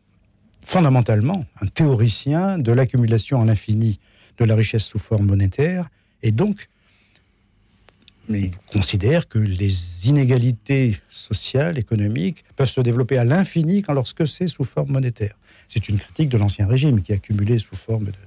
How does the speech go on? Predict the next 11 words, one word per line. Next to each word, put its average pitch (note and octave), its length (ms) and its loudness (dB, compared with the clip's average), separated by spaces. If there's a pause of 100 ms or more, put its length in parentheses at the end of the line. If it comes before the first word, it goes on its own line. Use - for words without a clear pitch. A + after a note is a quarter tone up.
(580)
de G2 80 0
biens G#2+ 160 4
de G#2 60 2
consommation. G2+ 600 0 (440)
Et G2+ 40 2
Rousseau, G2+ 480 2 (560)
eh G2 60 -2
bien, C#3 260 2 (180)
critique - 440 0
fondamentalement, A#2 1000 4
dans, G2 200 0